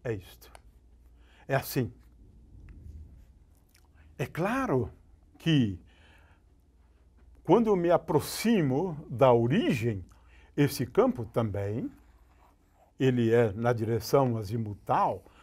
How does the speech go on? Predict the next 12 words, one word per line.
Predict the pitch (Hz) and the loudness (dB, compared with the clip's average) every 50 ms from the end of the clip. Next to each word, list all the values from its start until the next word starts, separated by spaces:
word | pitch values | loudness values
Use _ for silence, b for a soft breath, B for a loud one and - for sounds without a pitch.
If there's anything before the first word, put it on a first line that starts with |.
| b b | b b
mas | - 127 127 131 151 190 240 214 151 - - | -6 -4 2 4 6 6 6 6 4 4 4
olha | 147 - 254 233 170 110 | 6 6 6 6 4 2
só, | - - 165 185 208 - b b b b b b | 4 4 6 6 6 4 b b b b b b
a | b 160 147 | b -2 4
velocidade | 131 170 185 190 180 151 - - 180 147 135 147 196 196 185 | 6 8 8 8 6 4 2 0 2 6 8 8 8 6 6
aumenta. | 214 226 175 143 160 220 269 240 254 - 131 113 - - - - _ _ _ - - - - - - - - - - - - - | 2 2 4 6 8 8 8 6 6 4 2 2 2 -2 -14 -20 _ _ _ -20 -20 -20 -20 -20 -20 -20 -20 -20 -20 -14 -6 0
Não | 135 147 151 165 160 135 | 4 4 6 6 6 6
é | 131 151 180 196 | 8 8 8 8
o, | 202 185 185 | 6 6 2
o | 185 - 165 156 143 | 0 -2 -2 0 2
mesmo | 151 151 160 202 220 131 120 127 127 | 6 10 12 12 12 10 8 2 2
valor, | 110 127 127 131 131 143 139 123 | 6 6 6 8 8 6 6 6